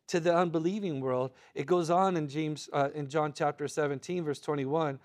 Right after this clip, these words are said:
"That they all may be one, as you, Father, are in me, and I in you, that they also may be one in us, and the world may believe that you sent me." See, unity is, is essential. And it's the message of the gospel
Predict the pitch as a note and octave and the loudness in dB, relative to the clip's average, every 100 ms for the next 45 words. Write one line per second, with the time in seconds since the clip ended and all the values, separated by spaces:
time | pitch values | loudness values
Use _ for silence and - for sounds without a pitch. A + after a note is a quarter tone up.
0 | - - D#3 E3 F3 F3 E3 F#3 G3 F3+ | -20 -8 -2 0 0 2 6 6 6 2
1 | D3+ D#3+ C#3+ D3 D3+ C3 B2+ - - C#3+ | 0 -4 0 2 2 0 -6 -18 -2 0
2 | C#3+ D#3+ F#3+ - C#3+ C3+ C#3+ C#3 C#3 C#3 | 0 -2 -4 -2 -2 0 0 -2 -2 -2
3 | - D#3+ E3+ D3 B2+ B2 _ _ C3+ C#3+ | -2 -2 0 0 -2 -6 _ _ -6 -4
4 | - D#3+ D#3 D3 D3+ D3 C3+ - D#3 D#3 | 0 2 2 0 -2 -2 -2 -4 -6 -2
5 | D#3 E3+ F#3+ - D#3 C#3+ C#3+ C#3 C#3 C#3 | 2 2 0 -2 -2 -2 -4 -6 -6 -2
6 | D3 C#3 C3+ _ _ - C#3+ C#3 C#3 C#3 | 0 -2 -4 _ _ -4 -4 -2 2 2
7 | A#2+ - - _ _ _ _ _ _ _ | 0 -6 -20 _ _ _ _ _ _ _
8 | - C#3+ D3+ C#3+ D#3+ F3 D#3 D#3 D3 C#3+ | -10 -6 -2 0 2 2 0 -2 0 -2
9 | E3+ E3+ C3+ C3+ C3+ B2+ - C#3+ B2+ A#2 | -2 -2 -2 -4 -4 -4 0 -2 -2 -10
10 | A#2 A#2 _ _ _ - - - F#3+ F3+ | -14 -16 _ _ _ -20 -10 -4 -2 0
11 | A#3+ B3 G3+ E3+ D3+ - D#3+ - D#3 D#3 | 0 0 0 0 -2 -4 -2 0 -2 -2
12 | C#3+ D3 - G3+ G3+ - A#2+ A#2 _ _ | 0 -2 0 0 0 -4 -10 -12 _ _
13 | _ - F3+ F#3+ - F#3 F3 F#3+ G#3+ - | _ -6 -2 -2 0 0 0 0 -2 -4
14 | E3 D#3+ D3+ C#3+ E3 G3+ - - A#2+ | -6 -4 -2 4 6 4 0 -8 -8